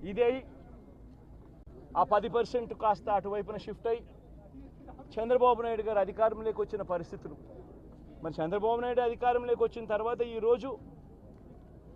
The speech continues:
రైతులకు తాను ఇస్తానన్న రైతు భరోసా ఇరవై వేల రూపాయలు ప్రతి రైతన్నకి ఇస్తానన్నాడు. వ్యవసాయం స్టార్ట్ అయింది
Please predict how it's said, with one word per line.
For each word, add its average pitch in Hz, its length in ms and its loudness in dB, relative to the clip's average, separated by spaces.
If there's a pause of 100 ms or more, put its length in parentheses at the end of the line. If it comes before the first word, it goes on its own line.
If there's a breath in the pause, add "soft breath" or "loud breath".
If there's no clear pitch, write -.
(380)
రైతులకు 220 480 2
తాను 233 220 6
ఇస్తానన్న 233 640 2 (1000)
రైతు 185 300 0
భరోసా 214 480 4 (1400)
ఇరవై 208 260 4
వేల 208 200 2
రూపాయలు 214 340 0
ప్రతి 220 220 -2
రైతన్నకి 226 460 -2
ఇస్తానన్నాడు. 226 580 -4 (1500)
వ్యవసాయం 208 520 2
స్టార్ట్ 226 320 0
అయింది 220 300 -2